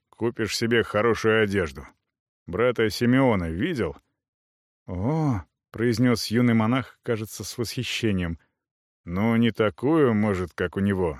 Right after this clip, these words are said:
но хорошую одежду купи. Купишь крест себе серебряный или хотя бы медный. И чтобы одежду новую берег,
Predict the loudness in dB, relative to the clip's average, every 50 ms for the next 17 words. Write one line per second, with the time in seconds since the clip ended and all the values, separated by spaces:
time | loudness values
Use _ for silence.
0 | -12 _ -16 -10 -6 -4 -4 -4 -4 -6 -8 -6 -4 -2 -2 0 0 0 0 -2
1 | -2 -2 0 2 2 2 2 2 2 2 2 2 2 0 -2 -4 -6 -6 _ -6
2 | -6 -6 -6 -6 -8 -10 -10 -10 -10 -14 _ _ _ _ _ _ _ _ _ _
3 | _ _ -4 -2 -2 -2 0 -2 -2 -4 -4 -6 -4 -2 0 0 0 -2 -4 -4
4 | -4 -2 0 0 0 0 0 0 0 2 2 2 2 0 -2 -2 -4 -8 -10 -12
5 | -18 _ _ _ _ -16 -12 -10 -8 -8 -10 -10 -10 -10 -8 -4 -4 -2 -2 -2
6 | -2 -2 -2 -2 -2 -2 -2 -4 -8 -12 -12 -14 -20 _ _ _ _ _ _ _
7 | _ _ _ -14 -14 -14 -10 -6 -6 -4 -2 0 0 0 0 0 2 2 2 2
8 | 2 2 2 4 4 2 2 2 2 2 0 0 0 0 0 2 2 0 0 -4
9 | -8